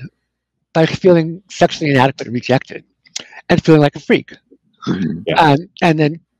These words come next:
Speaker 1: Kate is the example of the person who, um, is a freak, but just deals with it by just being herself. And so that was, that for me was the essence of it.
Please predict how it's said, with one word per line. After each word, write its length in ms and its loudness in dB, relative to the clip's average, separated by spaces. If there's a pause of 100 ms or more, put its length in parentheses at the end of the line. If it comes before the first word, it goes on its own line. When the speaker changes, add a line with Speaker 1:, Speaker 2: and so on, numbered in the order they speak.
Speaker 1:
Kate 360 4
is 260 -4
the 180 -2 (100)
example 500 -4
of 80 -10
the 80 -20
person 480 -8 (520)
who, 340 0
um, 380 -2
is 160 4
a 60 -2
freak, 500 -4
but 140 2
just 680 -6 (400)
deals 220 2
with 120 -8
it 200 -10
by 80 -2
just 240 -10
being 160 -2
herself. 500 -6 (1080)
And 100 -2
so 140 4
that 140 4
was, 180 -4
that 220 -2
for 100 -10
me 240 2
was 160 -2
the 160 -14
essence 340 0
of 120 0
it. 120 -10